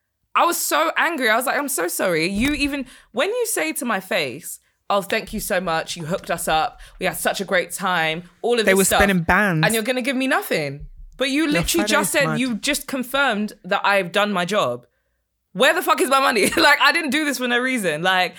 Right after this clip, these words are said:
Speaker 1: I just don't like all of that. And I feel like, fair enough, like, you can't control what people do.
Speaker 2: Yeah.
Speaker 1: But you don't have to act like everything is copacetic. Like,
Speaker 2: Yeah.
Speaker 1: "Oh, yeah, cool. Like, I'll
Speaker 2: Yeah,
Speaker 1: see you
Speaker 2: yeah,
Speaker 1: the
Speaker 2: yeah.
Speaker 1: next." No, there should be no next time.
Speaker 2: Next time.
Speaker 1: They're not gonna
Speaker 2: Who?
Speaker 1: pay you next time. Why would they? They didn't pay you this time.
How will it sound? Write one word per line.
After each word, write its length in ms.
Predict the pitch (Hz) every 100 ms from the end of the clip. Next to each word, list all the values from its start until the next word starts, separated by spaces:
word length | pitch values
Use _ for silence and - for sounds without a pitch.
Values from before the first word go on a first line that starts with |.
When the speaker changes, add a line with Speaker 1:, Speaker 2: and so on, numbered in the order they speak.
| - - - -
Speaker 1:
I 160 | 254
just 180 | 277 294
don't 160 | 262 247
like 240 | 247 262
all 100 | 240
of 40 | 190
that. 120 | 175 170
And 80 | 196
I 60 |
feel 220 | 196 247 262
like, 200 | 226 -
fair 260 | 262 254
enough, 320 | 247 240 233
like, 240 | 208 202 -
you 120 | 208 208
can't 300 | - 240 208
control 380 | 202 202 214
what 100 | 214
people 220 | - 196 190
do. 300 | 208 247 339
Speaker 2:
Yeah. 220 | 185 165
Speaker 1:
But 80 | -
you 120 | 220
don't 200 | 226 285
have 220 | 254 269 -
to 120 | - -
act 200 | 214 185
like 220 | 180 -
everything 400 | 208 190 185 180
is 140 | 175 175
copacetic. 540 | 190 180 202 185 175
Like, 120 | 156
Speaker 2:
Yeah. 100 | 185
Speaker 1:
"Oh, 140 | 330 339
yeah, 200 | 311 320
cool. 280 | - 330 294
Like, 180 | 285 247
I'll 80 | 285
Speaker 2:
Yeah, 80 | -
Speaker 1:
see 80 | 311
you 80 |
Speaker 2:
yeah, 60 | 311
Speaker 1:
the 20 |
Speaker 2:
yeah. 60 | 170
Speaker 1:
next." 100 | - 294
No, 280 | 359 359
there 140 | 277 311
should 180 | 370 302
be 120 | 349
no 120 | 311
next 240 | 320 311
time. 320 | - 302 269 214
Speaker 2:
Next 320 | 180 135 135
time. 160 | 175 - _ -
Speaker 1:
They're 140 | 330
not 120 | 415
gonna 140 | - 190
Speaker 2:
Who? 80 | 247
Speaker 1:
pay 160 | 392
you 60 | 381
next 200 | 330 -
time. 200 | 269 226
Why 140 | 277
would 180 | 359 370
they? 280 | 294 240 170
They 100 | 233
didn't 120 | 330
pay 120 | 349
you 100 | 381
this 180 | 370 453
time. 480 | - - 151 139 135